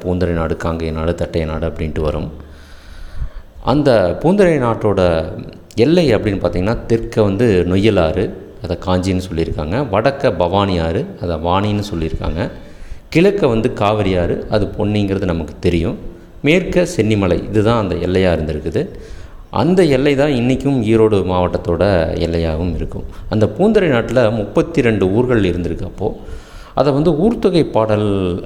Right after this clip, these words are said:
அ, அதுல குறிப்பிடுறாங்க. அ, மொடக்குறிச்சியோட பேர் கூட முடக்குறிச்சி அப்படின்ட்டு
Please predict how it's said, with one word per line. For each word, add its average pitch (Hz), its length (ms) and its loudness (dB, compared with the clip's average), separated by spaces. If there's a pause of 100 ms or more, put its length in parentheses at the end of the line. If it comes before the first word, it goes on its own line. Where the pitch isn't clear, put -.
அ, 98 340 -2 (760)
அதுல 98 480 4
குறிப்பிடுறாங்க. 82 720 0 (880)
அ, 78 260 0 (280)
மொடக்குறிச்சியோட 131 600 2
பேர் 101 280 2
கூட 104 380 2 (140)
முடக்குறிச்சி 127 640 0
அப்படின்ட்டு 92 880 2